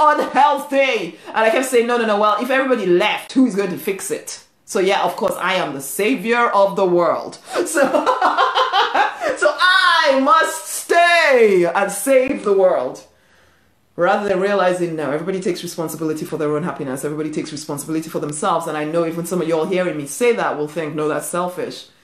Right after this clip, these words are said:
Okay, continue. <laughs> Continue. One day you'll either realize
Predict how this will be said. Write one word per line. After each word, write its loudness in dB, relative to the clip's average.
Okay, -10
continue. -6
<laughs> 0
Continue. 0
One 0
day 2
you'll 0
either 2
realize -2